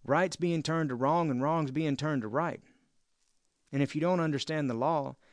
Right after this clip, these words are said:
you don't understand these words, then those who believe that they're sophisticated and don't believe in this don't understand right from wrong.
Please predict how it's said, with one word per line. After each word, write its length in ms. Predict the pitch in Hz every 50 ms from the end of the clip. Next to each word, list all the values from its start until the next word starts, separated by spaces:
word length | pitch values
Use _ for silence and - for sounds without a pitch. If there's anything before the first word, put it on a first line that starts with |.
| _ _ -
you 100 | 131 139
don't 180 | 175 180 160
understand 440 | 151 143 123 - - 147 143 139 131
these 180 | 127 113 95 95
words, 640 | 104 143 175 175 151 135 127 123 - - - - _ _ _ _ _ _ _ _ _ _ _ _ _ _ _ _ _ _ _ _ _ _ _ _ _ _ _ _ _ _ _ _ _ _ _ _ -
then 220 | 156 147 147 123 - -
those 480 | 156 156 185 180 180 165 127 - - _ - 123
who 180 | 127 147 156 139
believe 520 | 117 120 123 117 131 156 202 214 202 156
that 120 | 165 147 -
they're 100 | 151 120
sophisticated 840 | - 131 - - 208 220 - - 143 135 - 131 123 135 165 151
and 120 | 127 113 113
don't 200 | 156 170 151 131
believe 300 | 135 127 135 127 110 107
in 120 | 101 95
this 540 | 90 170 220 214 139 120 - - - - - _ _ _ _ _ _ _ _ _ _ _ _ -
don't 200 | 185 208 202 185
understand 560 | 175 165 147 135 - - 202 233 233 175 120
right 200 | 117 110 98 -
from 200 | - - 107 104
wrong. 200 | 101 90 87 -